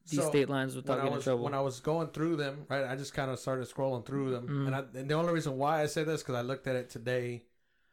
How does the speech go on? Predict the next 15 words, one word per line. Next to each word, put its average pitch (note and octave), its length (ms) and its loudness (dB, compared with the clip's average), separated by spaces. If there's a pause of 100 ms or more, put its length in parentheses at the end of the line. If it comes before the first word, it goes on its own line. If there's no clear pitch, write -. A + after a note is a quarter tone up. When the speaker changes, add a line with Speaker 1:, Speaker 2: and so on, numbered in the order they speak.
(240)
Speaker 2:
but C3 180 0
Wisconsin D#3 540 0
state C#3 300 -6
laws, B2+ 500 -4 (320)
when C3 180 -4
it B2 80 -6
comes C3+ 200 -2
to B2+ 60 -6
gun D3 360 -2 (580)
violence D3+ 520 -2
or, B2+ 220 -10
or C3 140 -4
gun C3+ 300 -2
control, D3+ 480 -2
Speaker 1:
Mm-hmm. C#3 260 2